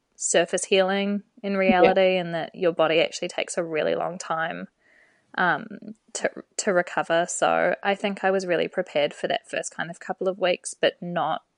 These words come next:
Speaker 1: how long everything kind of drags out for, and how sometimes you'll just have days where, like, you're really sore and you don't know why, and you feel
Speaker 2: Yeah.
Speaker 1: kinda worried, but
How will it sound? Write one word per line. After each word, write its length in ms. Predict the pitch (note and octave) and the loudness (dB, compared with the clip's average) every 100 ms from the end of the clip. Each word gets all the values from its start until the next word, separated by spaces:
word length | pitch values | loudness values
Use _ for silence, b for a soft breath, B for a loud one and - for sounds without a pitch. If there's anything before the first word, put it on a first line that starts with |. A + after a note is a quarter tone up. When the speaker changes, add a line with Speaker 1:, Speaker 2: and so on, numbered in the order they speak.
| _ _ _ _ _ _ _ - | _ _ _ _ _ _ _ -18
Speaker 1:
how 320 | - F#3 F3+ | 2 4 4
long 560 | F#3 F3+ F#3 F#3 G3 - - | 2 2 2 0 -4 -8 -8
everything 380 | G3 F#3+ G3 | -4 -2 -2
kind 260 | F#3+ - F#3+ | -4 -4 -4
of 80 | F#3+ | -2
drags 320 | G3 F3 F#3 | 2 2 2
out 220 | F3 - | 0 0
for, 380 | - F#3+ F#3 F#3 | 0 4 4 4
and 320 | E3+ E3+ F#3 b b b b | 0 -2 -8 b b b b
how 300 | - F3+ F3 | -4 2 2
sometimes 480 | E3+ F#3 F3 E3+ E3+ | 2 -2 -2 -4 -2
you'll 100 | E3+ | -2
just 200 | E3+ - | -2 -4
have 180 | F3 E3 | -4 -2
days 380 | - D#3 E3 F#3 | -2 -2 -4 -6
where, 180 | E3+ - | -4 -2
like, 520 | - - - - - _ - | -2 -4 -8 -16 -20 _ -2
you're 200 | G3 F3 | 0 0
really 380 | E3+ F3 D#3+ | 0 0 2
sore 400 | E3 - F3+ F#3 F#3+ | 0 2 2 2 0
and 160 | F3+ | -2
you 60 | F3 | -2
don't 180 | E3 - | -2 -2
know 140 | E3+ | -2
why, 380 | F3+ E3+ E3 E3+ | 2 2 2 0
and 220 | E3+ E3+ | -2 -4
you 100 | E3+ | -4
feel 200 | G#3+ G3 | 2 4
Speaker 2:
Yeah. 80 | E3+ | 2
Speaker 1:
kinda 160 | E3+ | 0
worried, 520 | E3+ F#3 F3 F3 F3 - | 0 0 2 0 -2 -4
but 220 | D#3+ - | -4 -4